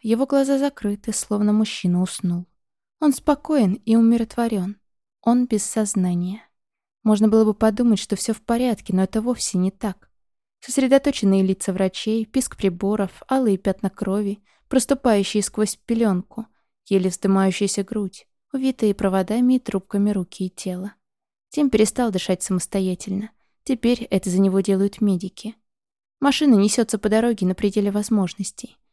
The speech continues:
Внутри все дребезжит и трясется. От несмолкающей ни на секунду сирены начинают болеть уши, но я на это не обращаю внимания.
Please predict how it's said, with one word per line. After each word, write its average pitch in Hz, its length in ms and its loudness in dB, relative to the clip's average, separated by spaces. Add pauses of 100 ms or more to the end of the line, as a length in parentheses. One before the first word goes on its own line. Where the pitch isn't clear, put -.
(260)
Внутри 202 340 0
все - 160 -2
дребезжит 214 480 0
и 185 60 -2
трясется. - 680 -6 (520)
От 240 140 0
несмолкающей 254 720 4
ни 226 80 6
на 233 100 6
секунду 226 400 0
сирены 220 540 0
начинают 202 500 0
болеть 214 360 -2
уши, 214 400 -4 (440)
но 247 80 0
я 190 260 2
на 196 120 2
это 208 160 -2
не 220 80 4
обращаю 220 440 0
внимания. 208 580 -2